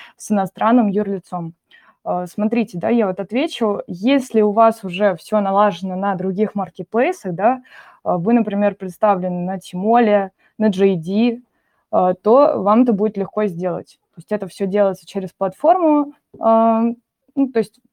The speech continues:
вообще никакой сложности не составит. Вы также можете открыть свой магазин напрямую через Douyin. То есть на сайте вы также можете обратиться в местный офис, э, ТикТока, да,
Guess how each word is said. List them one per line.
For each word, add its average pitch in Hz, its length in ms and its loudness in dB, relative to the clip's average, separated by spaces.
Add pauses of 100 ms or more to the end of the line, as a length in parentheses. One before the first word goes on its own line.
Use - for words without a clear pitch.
(140)
вообще 202 260 -2
никакой 196 300 -4
сложности 196 540 -6
не 185 80 -8
составит. 175 500 -8 (460)
Вы 214 200 0
также 208 340 2
можете 226 480 2
открыть 208 560 0
свой 214 280 0
магазин 185 540 0 (160)
напрямую 208 560 0
через 196 360 -4
Douyin. 180 420 -2 (380)
То 190 80 -6
есть 180 140 -8
на 202 100 -2
сайте 202 760 0 (140)
вы 202 180 -4
также 196 260 0
можете 196 300 -4
обратиться 196 640 -4
в 175 80 -4
местный 208 380 0
офис, 175 460 -6
э, 180 120 -8
ТикТока, 185 580 -6
да, 185 320 -4